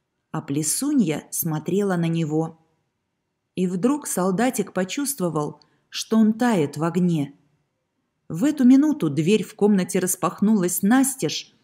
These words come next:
сквозной ветер подхватил прекрасную танцовщицу, и она, как бабочка, порхнула в печку прямо к солдатику. Пламя охватило её, она вспыхнула, и конец.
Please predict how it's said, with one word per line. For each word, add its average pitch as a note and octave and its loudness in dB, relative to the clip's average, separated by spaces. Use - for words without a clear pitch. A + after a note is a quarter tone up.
сквозной A3+ 2
ветер A3+ 0
подхватил F#3+ -4
прекрасную F3+ -2
танцовщицу, F#3+ -4
и G#3+ 4
она, A#3 4
как F#3+ -2
бабочка, G#3 -4
порхнула C#4+ 2
в - -10
печку A#3 0
прямо F#3+ 0
к - -12
солдатику. D#3 -2
Пламя F3 2
охватило A3 -2
её, D#3 2
она F3 0
вспыхнула, E3 -2
и C#4 -2
конец. D#3+ -2